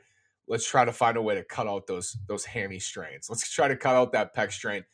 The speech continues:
Hundred fifty, hundred seventy innings, if you could get up and get beyond that, great. Like, great. The Twins have a say in that. They have a say in how long he stays in,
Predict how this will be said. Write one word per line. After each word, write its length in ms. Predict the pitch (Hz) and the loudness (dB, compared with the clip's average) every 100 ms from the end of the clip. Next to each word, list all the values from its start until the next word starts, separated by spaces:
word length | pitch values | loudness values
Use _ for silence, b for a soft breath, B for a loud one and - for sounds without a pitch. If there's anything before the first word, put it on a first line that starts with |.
| _ _ - | _ _ 0
Hundred 320 | 151 151 139 | 2 2 2
fifty, 480 | 143 131 131 120 113 - | 4 4 2 -4 -6 -2
hundred 320 | 135 135 123 | -2 0 0
seventy 420 | 131 117 107 104 | 2 2 0 -4
innings, 360 | 101 101 101 - _ _ _ _ 147 | -4 -6 -10 -14 _ _ _ _ -4
if 100 | 147 | -4
you 60 | |
could 140 | 160 139 | -2 4
get 140 | 143 | 8
up 300 | 151 - _ - | 8 6 _ -6
and 140 | 123 | 0
get 140 | 123 - - _ | 2 2 -2 _
beyond 360 | 113 120 120 139 | 0 4 4 6
that, 320 | 151 160 - | 4 4 0
great. 540 | 123 139 160 110 - - _ | -4 4 6 4 -4 -18 _
Like, 180 | 98 - | -16 -4
great. 360 | 165 151 87 _ | 4 4 2 _
The 80 | 123 | -10
Twins 460 | 117 151 151 139 - | -4 -2 -2 -4 -10
have 220 | - 120 117 | -4 -2 -2
a 40 | |
say 280 | - 110 95 | -2 -2 -2
in 120 | 78 | -6
that. 220 | 76 71 | -10 -8
They 100 | 101 | -6
have 100 | 104 | -4
a 40 | 101 | -2
say 260 | - 113 | 0 0
in 60 | 110 | -2
how 140 | 107 | -2
long 160 | 104 104 | -4 -6
he 100 | 98 | -8
stays 380 | - 92 92 127 | -8 -8 -4 -2
in, 260 | 135 123 | 0 -2